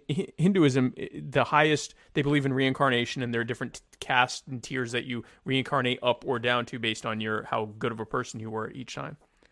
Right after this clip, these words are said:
The top level you can reach before, I guess, ascending into whatever, is a cow.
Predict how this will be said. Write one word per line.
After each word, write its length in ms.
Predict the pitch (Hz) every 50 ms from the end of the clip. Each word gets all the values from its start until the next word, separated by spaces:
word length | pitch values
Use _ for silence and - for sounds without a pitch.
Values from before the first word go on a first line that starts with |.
| _ _ _ _ _ _ _ _
The 120 | - 156 151
top 400 | - - - 175 175 175 - 165
level 280 | 160 160 165 160 160
you 160 | 151 139 139
can 200 | 131 - 143 127
reach 580 | 127 135 151 151 127 113 110 - - - - _ _ _ _ _ - _ - _
before, 340 | - 110 - - 139 120
I 40 | 117
guess, 220 | 117 120 110 - - _ -
ascending 460 | - 120 - - 127 113 117 113 113
into 280 | 113 110 107 107 101 101 104 _ _ _ _ _ _ _
whatever, 600 | - 120 107 107 104 104 104 98 - 98 - _ _ _ _ _ _ _ _ _ _ _ _ _ _ _ _ _ -
is 300 | 139 127 117 113 - -
a 60 | -
cow. 380 | - - - 127 120 110 -